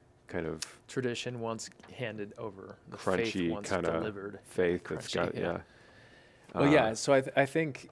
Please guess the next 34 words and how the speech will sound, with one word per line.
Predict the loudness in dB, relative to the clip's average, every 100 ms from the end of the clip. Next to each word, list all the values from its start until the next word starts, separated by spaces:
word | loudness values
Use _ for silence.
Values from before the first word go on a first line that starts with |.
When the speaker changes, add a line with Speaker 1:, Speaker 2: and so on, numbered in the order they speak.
| _
Speaker 2:
you | -4 0
know, | 0 0
that | 0 2
lack | 4 2 2
of | -4
specificity, | -2 -2 -2 -6 -6 -8 -6 -4 -4 -6 -8
people, | -8 0 2 0 -2 -12 -4
even | 0 -2
people | 0 -2 -2 -2
will | -4
say, | -2 0 0 -2
"I | -2
believe | 0 -2 -2
in | -6
Jesus, | -6 -8 -6 -10 -12 -16 -18 _ _ _ _ _ -10
um, | -8 -8 -10 -4
but | -4 -4 0
I | 2
will | 2 0
reject | -2 -6 -8 -2 0 -2 -10 -14 -14 -20 _ _ _ _ _ _
every | -4 -2 -4
one | -4
of | -8
his | -12 -14
words, | -16 -16 -20 -20 -20 _ -10
or | -2
any | 0 0
one, | 0 0
any | 0 0
one | 0 0
of | 0
his | -4 -8
words | -8 -8 -10 -8
that | -8